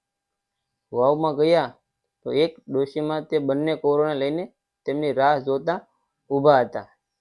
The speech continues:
રાજાએ પૂછ્યું, "આ કુંવરો ક્યાંથી મળ્યા?" જવાબમાં દશામા માતાએ તેમનું અસલ સ્વરૂપ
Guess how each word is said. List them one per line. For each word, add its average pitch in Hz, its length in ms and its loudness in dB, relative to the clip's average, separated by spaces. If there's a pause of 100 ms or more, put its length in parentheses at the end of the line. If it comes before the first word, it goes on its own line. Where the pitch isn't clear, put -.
(1300)
રાજાએ 139 380 4
પૂછ્યું, 147 580 -4 (800)
"આ 147 100 2
કુંવરો 156 460 2
ક્યાંથી 147 380 -2
મળ્યા?" 180 400 0 (920)
જવાબમાં 147 460 2 (680)
દશામા 160 480 -2
માતાએ 143 440 -4
તેમનું 160 460 -4 (180)
અસલ 165 320 -2
સ્વરૂપ 160 460 -2